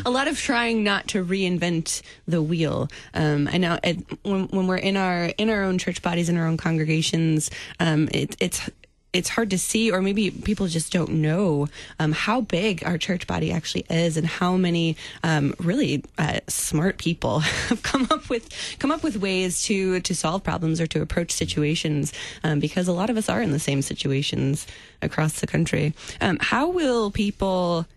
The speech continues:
interact with these? We have these great objectives, um, this, this great initiative, but how, how is this, how are people going to actually be able to interact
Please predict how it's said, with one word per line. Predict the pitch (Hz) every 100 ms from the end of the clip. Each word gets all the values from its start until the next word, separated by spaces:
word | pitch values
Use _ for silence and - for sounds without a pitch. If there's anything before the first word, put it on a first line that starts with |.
| - -
interact | 202 190 185 180 165 - -
with | 156
these? | 151 156
We | 180
have | 214
these | 208 151
great | 180 190 -
objectives, | 160 175 170 170 165 160 - - - -
um, | 170 170 156
this, | 156
this | - 156 -
great | - 190 -
initiative, | - 180 180 175 170 170 160
but | 156 175
how, | 190 208 190
how | 202 226
is | 202 165
this, | 175 - - - -
how | 226
are | 214
people | 208 185
going | 175 170
to | 165
actually | 165 - 170
be | 156
able | 156 151
to | - 160
interact | 156 147 143 -